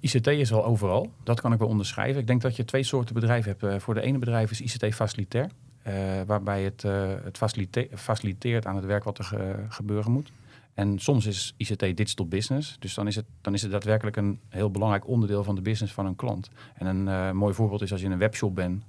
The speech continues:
Ja, dan is het heel duidelijk, dan gaat het over I C T, hè, want je bent online, eh, alles gaat geautomatiseerd. En ik denk als je een bouwbedrijf bent, dan, eh, wordt er een heel groot deel van je, eh, proces gewoon gedaan door mensen met een ambacht.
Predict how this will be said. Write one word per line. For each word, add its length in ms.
Ja, 140
dan 100
is 60
het 80
heel 100
duidelijk, 400
dan 100
gaat 180
het 120
over 200
I 60
C 140
T, 40
hè, 220
want 140
je 60
bent 180
online, 580
eh, 100
alles 200
gaat 280
geautomatiseerd. 800
En 60
ik 60
denk 120
als 100
je 60
een 100
bouwbedrijf 520
bent, 200
dan, 240
eh, 80
wordt 160
er 100
een 180
heel 160
groot 220
deel 160
van 160
je, 240
eh, 180
proces 340
gewoon 240
gedaan 300
door 120
mensen 260
met 120
een 80
ambacht. 380